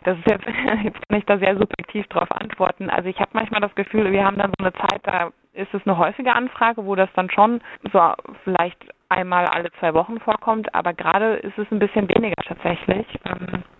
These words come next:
dass viele selbstständig kommen oder viele zu diesem Einstiegstreffen am ehesten kommen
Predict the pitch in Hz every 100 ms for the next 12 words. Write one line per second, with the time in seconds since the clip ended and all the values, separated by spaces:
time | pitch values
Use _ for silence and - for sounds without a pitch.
0 | _ _ _ - 165 180 - 208 202 185
1 | - - 175 160 - 185 190 - 185 -
2 | 196 196 180 180 175 190 208 - - -
3 | 160 - 160 - 165 - 156 - 156 160